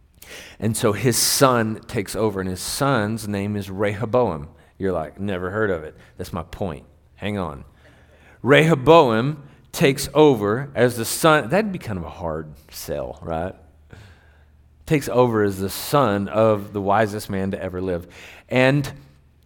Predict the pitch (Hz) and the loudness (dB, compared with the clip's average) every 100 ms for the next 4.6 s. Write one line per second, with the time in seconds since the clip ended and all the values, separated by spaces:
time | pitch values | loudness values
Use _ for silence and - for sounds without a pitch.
0 | _ _ - - - 143 165 113 123 165 | _ _ -20 -14 0 2 2 2 2 4
1 | 180 165 160 175 139 135 214 180 131 143 | 4 2 0 0 0 0 2 2 0 -4
2 | 127 160 135 117 - 208 185 117 113 110 | -4 -4 -4 -6 -4 -2 0 0 2 0
3 | - 113 113 104 107 104 107 110 107 110 | -4 -2 0 0 -2 -2 -4 -2 -2 -2
4 | 135 101 - 120 - | -2 -2 -4 -4 -4